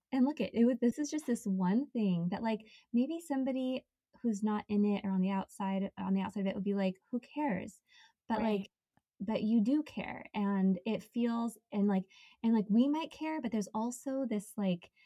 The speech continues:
Speaker 1: external pressure of caring, right? Or this,
Speaker 2: Yeah.
Speaker 1: like, future forecasting. "Well, what if, like, I decide I don't care, but then one day I do care and I have these regrets?" And so it's just this,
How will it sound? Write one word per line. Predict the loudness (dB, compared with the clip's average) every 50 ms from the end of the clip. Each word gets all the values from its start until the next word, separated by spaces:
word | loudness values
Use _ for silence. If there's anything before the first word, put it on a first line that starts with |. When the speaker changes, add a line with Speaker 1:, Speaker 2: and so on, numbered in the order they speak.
| -20 _ _ _ -6
Speaker 1:
external | -6 -6 -6 -8 -16 -10 -4 0 4 4 6 6 4 2 0
pressure | -2 -4 -2 -2 -2 -2 -4 -4 -2 0 0 0 -2 -4 -4 -2
of | 0 0 -2 -2 -6
caring, | -10 -6 -4 -4 -4 -4 -4 -4 -4 -4 -4 -2
right? | -2 0 0 0 0 0 0
Or | 0 0 2
this, | 2 0 -2 -4 -4 -2 0
Speaker 2:
Yeah. | 0 0
Speaker 1:
like, | 0 -2 -10 _ _ _ _ _ _
future | _ 0 2 2 2 0 0 -2 0 2 2 2 2 0 -2 -4 -4
forecasting. | -2 -2 -2 -2 -4 -4 -4 -4 -6 -8 -8 -4 -2
"Well, | 0 0 0
what | 0 0 0 0
if, | -2 -4 -4 _ -2
like, | -2 -2 -2 -2 -4 -6
I | -4 -4 -2 0 0 0 -2 -2
decide | -4 -8 -6 -4 -4 -2
I | -2 -2
don't | 0 0 0 0 -2
care, | -4 -4 -4 -2 -2
but | -2 -2 -2
then | 0 0 2
one | 2 4 4 4 4
day | 2 2 0 0 -2 -2 -2 -4 -4
I | -4 -2 -2 -2 -2 -4 -8 -12 _ _
do | -4 -2 0 0 0 0 -2 -4
care | -6 -4 -4 -4 -4 -6 -6 -8 -6 -4
and | -2 0 0 0 0
I | 0 0
have | 0 0 -2 -2 -2
these | -2 -2 -2 -4 -6
regrets?" | -8 -8 -6 -4 -2 -2 -2 -4 _ -14 -12 -2
And | 2 4 4 4
so | 2 2 2 2 2 0 -4 -10 -20 -20 -20 -20 -20 -20 -8 _ 0
it's | 0 0 0 0
just | 0 0 0 0 0
this, | -2 -2 -2 -2 -4